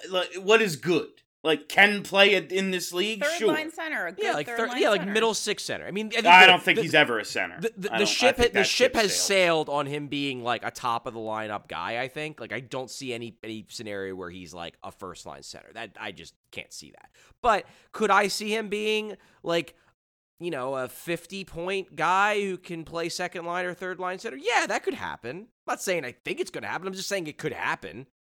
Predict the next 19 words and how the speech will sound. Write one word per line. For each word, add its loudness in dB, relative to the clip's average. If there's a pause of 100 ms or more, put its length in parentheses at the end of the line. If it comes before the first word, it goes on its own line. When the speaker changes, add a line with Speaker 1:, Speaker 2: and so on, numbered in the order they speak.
Speaker 3:
It's -14
not -2
out 0
of -2
the -6
realm -2
of -6
possibility. -6 (280)
Speaker 1:
I 8
don't 6
think 0
he -12
can -2
play -2
center -4
at -8
this -14
level. -8 (540)
Speaker 3:
Eh, -12